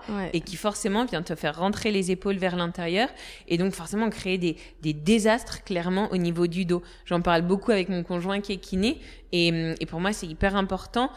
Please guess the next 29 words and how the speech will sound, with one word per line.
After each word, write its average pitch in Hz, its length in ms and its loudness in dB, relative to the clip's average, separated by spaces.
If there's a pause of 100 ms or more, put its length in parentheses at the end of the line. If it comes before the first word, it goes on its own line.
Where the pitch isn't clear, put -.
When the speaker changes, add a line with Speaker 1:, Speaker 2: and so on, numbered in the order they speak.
(200)
Speaker 2:
et 165 60 -4
donc 202 220 0
on 185 80 -2
travaille 208 500 2
justement 175 400 -4
à 156 80 0
modifier 202 760 2
ça 180 280 -6 (280)
et - 60 -4
c'est 180 120 -2
pour 175 160 -4
ça 240 160 2
que 214 60 -6
dans 190 120 0
certains 190 460 -2
asanas 196 460 2
je 208 80 0
m'éloigne 202 600 4
un 226 120 2
petit 220 180 -2
peu 220 160 2
de 196 40 -4
la 185 120 2
tradition 185 640 -4 (320)
pour 180 140 -6
revenir 202 300 4
à 196 60 2
des 175 120 -2
choses 233 320 4